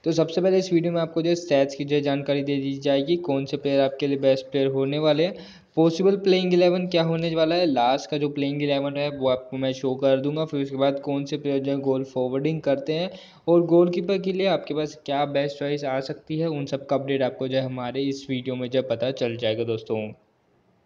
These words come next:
हाँ, तो दोस्तों, यहाँ पे जो है L लीगा का match cover करेंगे, लेवांटे versus Sevilla, ग्यारह बजे जो है ये match होने वाला है आज रात को।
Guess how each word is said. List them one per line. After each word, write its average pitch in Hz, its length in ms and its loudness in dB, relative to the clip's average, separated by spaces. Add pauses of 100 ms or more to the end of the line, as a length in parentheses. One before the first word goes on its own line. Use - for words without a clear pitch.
(640)
हाँ, 165 140 0
तो 196 80 -2
दोस्तों, 214 300 2
यहाँ 139 280 0
पे 175 140 -2
जो 180 120 0
है 175 100 2
L 151 200 0
लीगा 147 240 -2
का 151 120 -2
match 147 260 -2
cover 147 220 0
करेंगे, 151 280 -2
लेवांटे 139 680 0
versus 139 760 -2 (200)
Sevilla, 160 560 2 (260)
ग्यारह 139 360 2
बजे 165 240 2
जो 165 140 0
है 165 100 0
ये 160 140 0
match 151 260 -2
होने 151 160 -2
वाला 147 240 2
है 175 260 -2
आज 151 380 0
रात 131 360 0
को। 202 180 -2